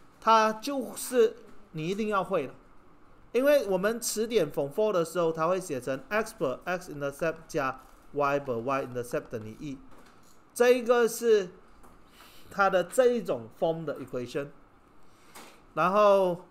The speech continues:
它有这一个，马上可以画出这个 graph，有这个 graph 可以写出这个 equation，有这个 equation 可以写，找出它 gradient，有这个 graph 可以找出它 gradient。所以你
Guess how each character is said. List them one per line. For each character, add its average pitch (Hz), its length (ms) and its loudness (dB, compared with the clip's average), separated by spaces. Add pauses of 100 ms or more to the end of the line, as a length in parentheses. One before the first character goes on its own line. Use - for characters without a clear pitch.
(180)
它 202 400 2
有 147 180 4
这 254 240 4
一 262 80 -2
个， 240 320 0 (680)
马 151 200 0
上 220 200 -2
可 180 100 -4
以 170 40 0
画 175 200 -2
出 175 120 -6
这 165 80 -6
个 160 140 -2
graph， 151 220 -2 (540)
有 170 120 0
这 175 100 2
个 262 140 2
graph 254 300 2 (120)
可 - 80 -10
以 165 60 -4
写 151 180 -8
出 175 140 -6
这 170 100 -6
个 165 120 -6
equation， 131 440 -8 (420)
有 170 120 0
这 247 140 6
个 277 200 6
equation 214 440 0
可 190 100 -6
以 156 80 -2
写， 143 180 -12
找 135 180 -6
出 190 120 -4
它 147 100 -2
gradient， 143 440 -6 (260)
有 151 120 -2
这 214 240 2
个 208 60 -6
graph 226 300 2
可 165 80 -4
以 147 60 -4
找 120 160 -6
出 135 100 -8
它 123 120 -4
gradient。 110 300 -12 (840)
所 233 200 4
以 240 80 8
你 196 420 -4